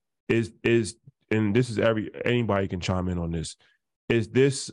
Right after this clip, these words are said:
um, a sign of what's to come in the next decade or two decades where,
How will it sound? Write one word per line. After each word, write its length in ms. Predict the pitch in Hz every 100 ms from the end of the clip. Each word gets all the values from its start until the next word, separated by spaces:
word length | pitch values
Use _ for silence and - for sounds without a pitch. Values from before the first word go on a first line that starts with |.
| _ 110
um, 640 | 110 107 101 98 87 - _ _ _ _ _ _ _ _ _ -
a 100 | 110
sign 760 | 101 - 120 110 120 139 151 147 _ _ _ _ _ _ _ _ _ _ _ _
of 480 | 110 110 104 90 - _ -
what's 300 | 107 120 -
to 120 | 110
come 440 | - 113 127 143
in 140 | 107 110
the 60 |
next 440 | 107 113 107 - 87
decade 640 | 117 117 131 120 123 117
or 100 | 101 -
two 240 | - 131
decades 800 | 107 110 120 139 143 151 147 - -
where, 480 | 104 110 104 101